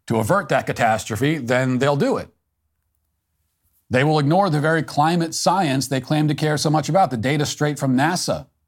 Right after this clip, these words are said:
if it's inconvenient. And in this case, the science is very inconvenient from a political pers-, perspective, so they pretend it doesn't exist. You know, in a sane country, everything we've talked about here would be a major media scandal. They've spent months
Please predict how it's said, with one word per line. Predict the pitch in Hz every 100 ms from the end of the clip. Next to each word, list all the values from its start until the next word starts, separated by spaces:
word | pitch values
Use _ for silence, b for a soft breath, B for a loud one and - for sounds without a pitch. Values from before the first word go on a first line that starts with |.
| _ _ _ _
if | 131
it's | 131 139
inconvenient. | 131 120 127 120 85 - - _ _ _ _ _ _ _ _ _ _ _ _ _
And | 127
in |
this | 220 247
case, | 202 -
the |
science | 123 151 147 139 123
is | 110
very | 87 131 185 123 92
inconvenient | 101 95 92 85 85 92 107
from | 107
a | 104
political | 104 170 185 113
pers-, | 85 -
perspective, | - - - - 120 120
so | 131
they |
pretend | 131 131 143 139
it |
doesn't | 139 135
exist. | 143 143 165 - - _ _ _ _ _ _ _ _ _ _ _ -
You |
know, | 139
in | 143
a | 139
sane | - 202 240 202
country, | - 214 139 110 107
everything | 151 190 185 175
we've | 139
talked | 135 131
about | 113 85
here | 82 - _ _ _ _
would | - 117
be | 131
a |
major | 120 123 143 135 147
media | 117 120 123 101
scandal. | - - 117 117 85
They've | 82 101
spent | - 131 120
months | 107 127 170 127 -